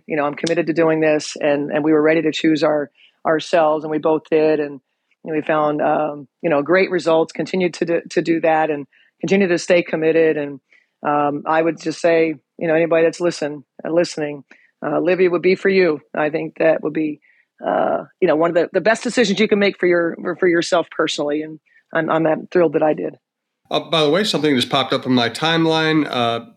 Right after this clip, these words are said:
Speaker 2: Arrow Power's Player of the Week, uh, first Career Player of the Week award for her.
Speaker 1: Well, I was hoping we'd be able to talk about that. Uh, <laughs> I just got, I got word about a half an hour ago, and, uh, she had a,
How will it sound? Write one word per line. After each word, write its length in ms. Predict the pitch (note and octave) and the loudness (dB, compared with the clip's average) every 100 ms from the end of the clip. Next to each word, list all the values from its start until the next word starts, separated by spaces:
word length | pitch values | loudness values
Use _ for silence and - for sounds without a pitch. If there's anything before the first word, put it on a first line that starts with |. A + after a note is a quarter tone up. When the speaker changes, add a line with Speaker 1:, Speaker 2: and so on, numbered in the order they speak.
| - | -6
Speaker 2:
Arrow 260 | C#3+ F3 E3 | 0 0 0
Power's 540 | - D#3 D3+ D3 C#3 | -2 0 0 0 -4
Player 520 | - - C#3 D3+ D#3+ | -10 -4 0 2 0
of 300 | - C3+ B2 | -2 -6 -4
the 100 | B2 | -2
Week, 540 | G#2+ B2 B2 - - _ | -2 -2 -4 -8 -20 _
uh, 180 | - G#2 | -10 -8
first 340 | G2+ B2 B2+ - | -4 -2 -2 -6
Career 380 | - B2 B2+ B2 | -4 0 0 -2
Player 340 | - B2 A#2+ | -4 -2 0
of 60 | A2+ | -2
the 80 | |
Week 260 | G#2+ A#2+ A#2 | -4 -6 -6
award 380 | A2 G#2+ G#2+ G#2+ | -6 -4 -6 -8
for 140 | F2+ | -14
her. 320 | F2+ C#3+ C#3+ - _ _ _ _ _ | -4 -2 -2 -6 _ _ _ _ _
Speaker 1:
Well, 100 | - | 0
I 60 | G3 | 2
was 160 | G#3 G3+ | 0 0
hoping 240 | B3 A3+ | -2 0
we'd 140 | G#3+ | 0
be 80 | G3+ | 2
able 200 | G3+ G3+ | 2 2
to 60 | F#3+ | 0
talk 220 | G3+ G3 | 0 0
about 240 | E3 D3+ | 0 0
that. 260 | D#3 D3+ - - - | 0 -2 -6 -18 -4
Uh, 340 | E3 D#3 D#3 D#3+ A#3+ - A#3 | 0 2 2 0 -6 -6 -8
<laughs> 320 | - - - | -14 -16 -4
I 100 | F3 | -2
just 220 | F#3 F3+ | 0 0
got, 260 | F#3 E3+ - | 2 2 2
I 80 | |
got 180 | E3+ D#3+ | 0 2
word 200 | E3+ F3 | 2 2
about 200 | E3+ E3 | 2 0
a 40 | D#3+ | 2
half 200 | E3 D#3+ | 0 2
an 60 | |
hour 300 | E3+ D3+ D3+ | 0 0 -2
ago, 320 | D3 D3+ D3+ | -2 -2 -4
and, 120 | D3+ D3+ _ _ _ - | -8 -16 _ _ _ -2
uh, 200 | D#3 D3 | 0 0
she 140 | G3+ | 2
had 140 | G3 | 2
a, 320 | E3 D#3 D3 | 2 0 -2